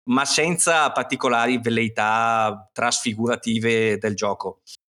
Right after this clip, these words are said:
come dicevo all'inizio. Ehm, quindi spesso f-, mm, ero molto meccanico nel, nella modalità, perché bloccavo l'immagine specifica nel momento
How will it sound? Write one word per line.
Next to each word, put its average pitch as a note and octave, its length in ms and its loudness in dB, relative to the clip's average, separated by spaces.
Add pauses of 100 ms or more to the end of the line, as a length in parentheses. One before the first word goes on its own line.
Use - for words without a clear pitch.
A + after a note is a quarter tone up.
(120)
come B2 220 0
dicevo A#2+ 360 0
all'inizio. G#2+ 540 -2 (540)
Ehm, A#2 920 2
quindi G3 280 0
spesso G3 580 2
f-, - 340 -4
mm, C#3+ 500 0
ero F#3 240 2
molto G#3+ 680 2
meccanico D#3 880 2
nel, D#3 720 4
nella C#3+ 200 2
modalità, C#3+ 640 0
perché B2+ 240 -2
bloccavo B2 480 0
l'immagine A2 640 -2
specifica A#2 500 -6
nel A2 120 -2
momento A#2+ 640 -2